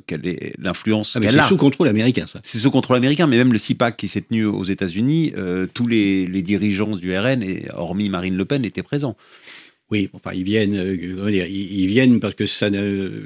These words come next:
Speaker 2: donne lieu à un certain nombre d'articles, à une couverture médiatique. Mais en fait, ils sont comme des poules qui ont trouvé un couteau dans la conférence cipac,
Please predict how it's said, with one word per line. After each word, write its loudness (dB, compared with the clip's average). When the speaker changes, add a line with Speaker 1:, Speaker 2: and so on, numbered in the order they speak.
Speaker 2:
donne 0
lieu 2
à -4
un -4
certain -4
nombre -2
d'articles, 0
à -2
une -2
couverture -4
médiatique. 4
Mais 2
en -6
fait, 0
ils -4
sont 0
comme -2
des -2
poules 0
qui -6
ont -2
trouvé -4
un -2
couteau 2
dans -4
la -4
conférence -6
cipac, -4